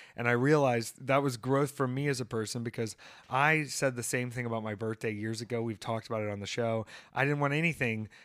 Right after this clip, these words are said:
to do with my fucking birthday because it, to me, it's, celebrating the passage of time, uh, the only thing you're really celebrating is survival, and it's not a common thing. But other people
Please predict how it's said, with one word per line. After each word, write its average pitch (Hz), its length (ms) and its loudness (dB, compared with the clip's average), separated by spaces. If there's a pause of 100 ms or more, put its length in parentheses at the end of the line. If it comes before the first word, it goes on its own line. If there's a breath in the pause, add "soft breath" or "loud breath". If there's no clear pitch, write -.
(120)
to 131 100 -4
do 139 320 2
with 120 180 0
my 113 140 0
fucking 131 420 -2
birthday 117 440 0
because 110 260 -6
it, 113 140 -4
to 139 100 -6
me, 139 340 -2
it's, 113 380 -8 (240)
celebrating 127 520 2
the 107 80 0
passage 120 460 0
of 92 100 -12
time, 107 540 -2 (380 loud breath)
uh, 107 400 0 (100)
the 127 220 -6
only 131 200 0
thing 127 140 -6
you're 117 120 -2
really 143 260 2
celebrating 110 500 -2
is 104 100 -6
survival, 117 760 0
and 110 180 -6
it's - 180 -8
not 117 300 -2
a 107 60 -6
common 113 460 -4
thing. 117 520 0 (400 loud breath)
But 135 220 4 (280 loud breath)
other 165 320 6
people 123 540 -2